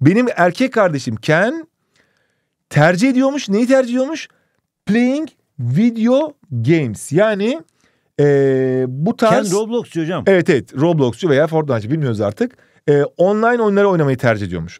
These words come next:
Speaker 1: Aferin Ken'e. Yani daha doğrusu aferin değil de neyse artık. He thinks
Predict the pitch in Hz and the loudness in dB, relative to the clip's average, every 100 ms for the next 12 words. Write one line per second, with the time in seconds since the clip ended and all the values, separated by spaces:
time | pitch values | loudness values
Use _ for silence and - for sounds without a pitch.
0 | - 190 - 104 95 85 85 _ _ - | 0 2 2 -4 -6 -12 -14 _ _ -20
1 | _ _ - 127 123 151 151 147 151 185 | _ _ 0 2 4 0 2 0 0 -2
2 | 240 240 160 175 151 95 87 _ _ _ | 0 0 0 0 -2 -4 -8 _ _ _
3 | _ _ - 285 302 - 208 185 240 - | _ _ 2 2 2 -2 0 2 0 -4
4 | - | -14